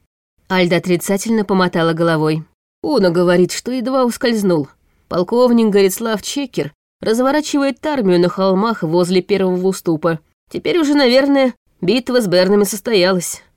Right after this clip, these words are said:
Повезло мне, если бы купца разграбили, плакали бы мои монеты. Чую, здесь тоже будут большие дела. Столица? Здесь у народца деньги еще есть. Утром я уезжаю. Больше оставаться нельзя, поехали со мной».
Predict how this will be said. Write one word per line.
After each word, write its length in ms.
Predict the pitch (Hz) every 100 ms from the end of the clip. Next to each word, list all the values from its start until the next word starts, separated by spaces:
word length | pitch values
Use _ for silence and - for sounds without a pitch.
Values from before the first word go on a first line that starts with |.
| _ _ _ _ _
Повезло 500 | - - 180 185 196
мне, 240 | 170 160 156 -
если 340 | 190 240 233
бы 120 | 208
купца 360 | 202 202 - 269
разграбили, 600 | 208 190 247 233 165 151 - _ _
плакали 440 | 160 151 - 208
бы 120 | 180 175
мои 180 | 175
монеты. 540 | 175 175 170 165 175 165 _ _ _ _ _ _ -
Чую, 440 | 277 320 330 311
здесь 340 | 226 247 277
тоже 380 | - - 254 165
будут 260 | 156 160 156
большие 460 | 165 165 - 185
дела. 360 | 190 165 170 175 - _ _ _ _ _
Столица? 580 | - 208 180 247 - 196 _ _ _ _
Здесь 440 | 190 196 277 349
у 40 | 320
народца 460 | 302 294 320 -
деньги 380 | 226 240 254 240
еще 240 | 220 - 190
есть. 420 | 170 180 - - _ _ _ _ _ -
Утром 440 | 190 247 254 190
я 200 | 175 185
уезжаю. 520 | 196 202 175 196 151 139 _ _ _ _
Больше 340 | 220 269 196
оставаться 480 | 175 - 214 240 -
нельзя, 420 | 196 226 220 220
поехали 440 | - 214 285 262 202
со 160 | 214
мной». 280 | 233 254 156